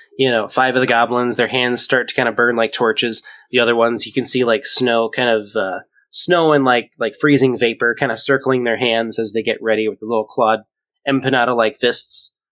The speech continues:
to do battle. There's a point where, um, the cave ends and emp-, out opens, you know, this mountain, kind of deep in the mountain, opens into a larger, wider chamber.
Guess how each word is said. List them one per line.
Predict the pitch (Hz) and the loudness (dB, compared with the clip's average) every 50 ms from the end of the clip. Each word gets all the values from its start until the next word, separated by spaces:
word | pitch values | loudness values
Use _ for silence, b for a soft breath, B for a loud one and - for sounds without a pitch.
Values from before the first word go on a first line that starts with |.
| _ - | _ -18
to | 117 | -8
do | 107 123 113 | -6 -6 -2
battle. | 98 113 104 104 113 117 117 - _ _ _ _ _ _ _ _ _ _ | 0 2 2 2 2 0 -2 -4 _ _ _ _ _ _ _ _ _ _
There's | 131 131 | -2 -2
a | 123 120 | -2 0
point | - 156 160 160 143 | -2 -2 -2 -2 -2
where, | 139 131 123 113 110 107 | 0 2 2 2 2 2
um, | 104 101 101 104 - _ _ _ _ _ | 0 -2 -4 -8 -14 _ _ _ _ _
the | - | -18
cave | - - 147 147 139 135 123 | -2 0 2 2 2 0 -2
ends | 123 127 131 131 127 | -4 -2 -2 -2 -4
and | 113 110 - | -6 -8 -4
emp-, | - 131 135 127 135 131 139 - _ | -2 -2 -2 -2 -4 -8 -8 -6 _
out | 143 190 220 156 | -2 -2 -2 2
opens, | 165 190 190 - 175 156 143 131 - - - - | 0 0 2 2 0 0 0 2 0 0 -2 0
you | 156 147 | 0 0
know, | 135 113 | 0 0
this | 104 - - _ _ _ | -2 -6 -8 _ _ _
mountain, | 131 139 147 151 143 135 131 127 | -2 -2 -2 -2 -4 -4 -4 -2
kind | - 165 156 | 0 -2 -2
of | 123 - | -2 0
deep | - 135 135 139 | 0 -2 0 0
in | 135 | -2
the | 131 120 | -2 0
mountain, | 123 123 127 120 117 113 | 0 0 0 -2 -6 -4
opens | 127 127 135 - 131 131 117 123 | -2 -2 0 0 0 0 0 0
into | 127 123 123 113 | 0 0 0 -2
a | 104 104 | -2 -4
larger, | 104 110 131 131 135 135 135 131 131 135 117 113 | -2 0 0 2 4 2 2 2 2 0 0 0
wider | 98 104 113 117 120 117 110 107 | 0 0 2 2 2 0 -2 -4
chamber. | - - 117 117 117 110 107 104 104 - | -4 -4 -2 -2 -2 -2 -2 -4 -4 -6